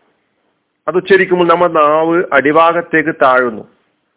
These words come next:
അപ്പോൾ നമ്മുടെ ക-, നമ്മൾ അതിനെ കനം കുറച്ചിട്ടാണ് പറയുക. ത എന്ന അക്ഷരത്തെ ഇസ്തിഫാൽ, ഹുറൂഫുൽ ഇസ്തിഫാൽ, ഒന്ന് ഇസ്തിഅല ആണ്, മറ്റൊന്ന് ഇസ്തിഫാലാണ്. ഇവിടെ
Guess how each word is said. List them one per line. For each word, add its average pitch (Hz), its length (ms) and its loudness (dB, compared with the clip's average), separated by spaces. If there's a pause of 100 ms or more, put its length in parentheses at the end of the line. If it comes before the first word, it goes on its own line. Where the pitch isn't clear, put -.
(680)
അപ്പോൾ 160 220 -2
നമ്മുടെ 160 240 0
ക-, 147 260 -2
നമ്മൾ 147 280 0
അതിനെ 151 280 0
കനം 143 300 -4
കുറച്ചിട്ടാണ് 135 420 -2
പറയുക. 113 320 -4 (1080)
ത - 40 0 (160)
എന്ന 220 200 -2
അക്ഷരത്തെ 180 420 -2
ഇസ്തിഫാൽ, 185 840 2 (960)
ഹുറൂഫുൽ 165 400 0
ഇസ്തിഫാൽ, 156 520 2 (1700)
ഒന്ന് 135 140 -6
ഇസ്തിഅല 170 520 0
ആണ്, 196 240 -2 (180)
മറ്റൊന്ന് 147 300 0
ഇസ്തിഫാലാണ്. 143 680 0 (4000)
ഇവിടെ 214 340 2